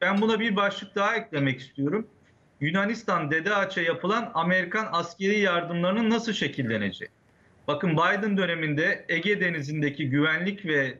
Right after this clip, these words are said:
dış politika dengesini oldukça zorlayan bir unsur oldu bu.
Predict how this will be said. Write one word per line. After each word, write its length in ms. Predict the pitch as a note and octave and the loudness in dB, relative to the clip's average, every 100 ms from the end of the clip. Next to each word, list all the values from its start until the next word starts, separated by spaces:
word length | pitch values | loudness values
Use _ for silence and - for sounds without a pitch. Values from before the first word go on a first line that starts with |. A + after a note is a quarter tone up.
| - | -6
dış 180 | F#3+ - | -6 -2
politika 540 | E3+ D3+ C#3 - D3+ | 0 0 -2 -4 -2
dengesini 520 | C#3+ C#3+ C#3 C#3 F#3+ F#3+ | 0 2 2 0 2 2
oldukça 500 | D3+ E3 G3 - D#3 | 2 0 -2 0 2
zorlayan 600 | D3+ D3+ D#3 D#3+ E3+ D3+ | 4 4 4 2 0 0
bir 120 | C3 | 0
unsur 300 | A2+ A#2 A2+ | -2 -2 0
oldu 320 | G#2 G2+ G2 | 0 2 0
bu. 200 | C#3 | -2